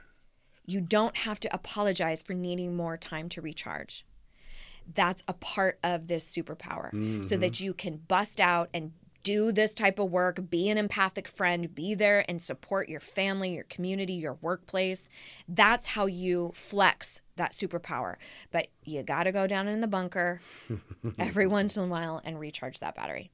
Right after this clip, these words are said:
Speaker 2: I absolutely right.
Speaker 1: Anything else you wanted to throw into the mix here, babes?
Speaker 2: Mm. The, the one thing that came up for me during this was,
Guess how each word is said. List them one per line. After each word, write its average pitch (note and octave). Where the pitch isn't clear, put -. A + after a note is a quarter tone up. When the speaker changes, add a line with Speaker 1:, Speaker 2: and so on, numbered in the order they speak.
Speaker 2:
I C#2
absolutely D2
right. F2
Speaker 1:
Anything F#4
else E4
you C4+
wanted A#3+
to F#3+
throw F3+
into E3+
the E3
mix D#3
here, D#3
babes? E3
Speaker 2:
Mm. B2+
The, -
the C3+
one F#3
thing G#3
that C#3
came B2+
up A2+
for G2+
me G2
during F#2+
this F#2+
was, G2+